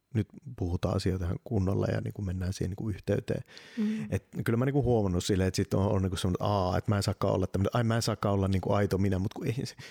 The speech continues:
Speaker 1: just sitä, mitä mä tarkoitin, niinku myös se leikkimielisyys siihenkin, että okei, että mä, mä harjoittelen olemaan jotain muutakin, että mä en oo vaan niinku luo itselleni sitä tiettyä identiteettiä persoonaa, että tämmönen mä, mä oon hauskuttelija.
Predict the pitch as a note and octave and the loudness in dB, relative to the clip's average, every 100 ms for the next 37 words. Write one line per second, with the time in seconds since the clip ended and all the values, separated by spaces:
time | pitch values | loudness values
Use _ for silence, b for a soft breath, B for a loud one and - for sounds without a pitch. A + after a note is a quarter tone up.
0 | B A#2 - B2+ A2 G#2+ G2+ G#2 G#2 - | B -2 -2 -2 -2 0 0 2 2 2
1 | G2+ F#2 F#2 G2 G#2 G2+ A2 G#2+ - G#2+ | 2 0 2 4 4 4 2 0 0 0
2 | G2+ G2 G#2 - E3+ D3+ G2 G2 - A2+ | 0 0 -2 0 2 4 4 0 -2 -2
3 | B2+ B2+ C3 A#2+ D3 B2+ - G#2+ - A#2 | 0 2 2 2 2 2 2 0 2 2
4 | A2+ G2 G2 G2 G2+ G#2 G#2 B2+ A#2+ F#2 | 2 2 2 2 2 2 2 4 2 0
5 | E2 F2+ - F#2+ G2+ G#2 G2+ G2 F#2+ F#2+ | -2 -4 -4 0 0 2 0 0 0 0
6 | G2 F#2+ F#2+ G2+ F#2 F2+ F2+ E2+ F#2+ F2+ | 0 2 0 0 -2 -2 -4 -2 -2 -2
7 | F#2 F2+ F#2 F2+ F#2 F2 - F2+ F#2 G#2 | 0 0 0 -2 -4 -4 -4 -2 -2 -2
8 | F2+ E2+ E2+ - - B B - F#2 F#2 | -2 -4 -6 -10 -16 B B -4 0 2
9 | F2 F2+ G2+ F#2 G2 G2 - G#2 - G2 | 4 4 4 2 2 0 0 -6 -4 -4